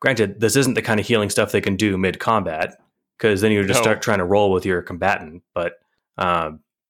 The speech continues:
Speaker 1: I mean, I guess you could
Speaker 2: Also, like,
Speaker 1: you could drug
Speaker 2: if it
Speaker 1: somebody with this.
Speaker 2: That's true.
Speaker 1: I wonder
Speaker 2: And
Speaker 1: if this
Speaker 2: if
Speaker 1: counts
Speaker 2: it's
Speaker 1: as a
Speaker 2: blood
Speaker 1: poison that June could do that tattoo with.
Speaker 2: Oh, that'd be really cool.
Speaker 1: Yeah.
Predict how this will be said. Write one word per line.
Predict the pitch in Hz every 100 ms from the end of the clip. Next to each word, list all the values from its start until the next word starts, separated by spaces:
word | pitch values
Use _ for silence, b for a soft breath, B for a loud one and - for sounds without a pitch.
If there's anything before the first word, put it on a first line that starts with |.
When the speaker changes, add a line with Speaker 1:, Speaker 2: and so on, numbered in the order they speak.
| _
Speaker 1:
I | 110
mean, | 113
I |
guess | 160 -
you |
could | 330 143
Speaker 2:
Also, | 190 311 302 214
like, | 180 139
Speaker 1:
you |
could | 131
drug | - 117 196
Speaker 2:
if |
it |
Speaker 1:
somebody | - - 90
with | 82 -
this. | 85 107 - - _ b b -
Speaker 2:
That's | 135 -
true. | - 120 170 _ _ _
Speaker 1:
I | -
wonder | 127
Speaker 2:
And | 190
Speaker 1:
if | 202
this | 156
Speaker 2:
if |
Speaker 1:
counts | 156 160
Speaker 2:
it's | 131
Speaker 1:
as |
a | 131
Speaker 2:
blood | 220
Speaker 1:
poison | 170 165 90 92 92
that | 107 101
June | 101 113 127
could | 113 98
do | 107 104 101 98 95 _ _ _ _
that | 104
tattoo | 98 98 - 131
with. | 87 78 92 - _ _ _ B B B -
Speaker 2:
Oh, | 127
that'd | 113 190
be | 147
really | 104 98
cool. | - 160 143 95 _ _ _
Speaker 1:
Yeah. | 151 139 87 80